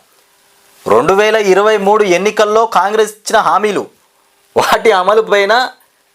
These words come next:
చర్చకు సిద్ధమా? ఇక ఈ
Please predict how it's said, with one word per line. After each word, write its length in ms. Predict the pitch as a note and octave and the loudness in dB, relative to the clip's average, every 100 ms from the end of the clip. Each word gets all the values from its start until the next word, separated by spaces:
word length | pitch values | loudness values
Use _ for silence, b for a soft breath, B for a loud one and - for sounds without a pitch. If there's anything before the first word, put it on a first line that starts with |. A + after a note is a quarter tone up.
| _ _ _ _ _ _ - | _ _ _ _ _ _ -2
చర్చకు 380 | D#3 - A3+ G#3 | 0 0 -2 0
సిద్ధమా? 480 | D#3 E3 G3+ G#3+ C#3+ - _ _ _ _ _ _ _ - - _ _ - - - - | -4 0 0 -2 -6 -10 _ _ _ _ _ _ _ -20 -20 _ _ -20 -20 -16 -2
ఇక 80 | D#3+ | 2
ఈ 20 | F#3+ | 2